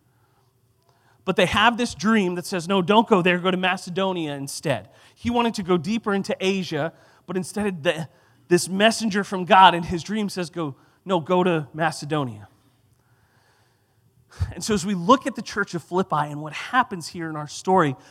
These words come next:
I want to start off by saying God's gonna use supernatural means to engage us in his mission.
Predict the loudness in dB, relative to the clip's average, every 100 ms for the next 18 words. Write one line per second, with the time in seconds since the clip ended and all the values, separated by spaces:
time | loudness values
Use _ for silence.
0 | -20 -10 -8 -6 -6 -4 -2 -4 -6 -8
1 | -10 -8 -6 -6 -10 _ _ _ 0 2
2 | 2 -2 -2 -4 -6 -10 -10 -8 -8 -8
3 | -10 -10 -8 -8 -10 -14 -16 -18 -20 _
4 | _ _ _ _ _ _ _ _ _ -12
5 | -10 -4 -4 -4 -6 -8 -8 -10 -10 -8
6 | -6 -8 -8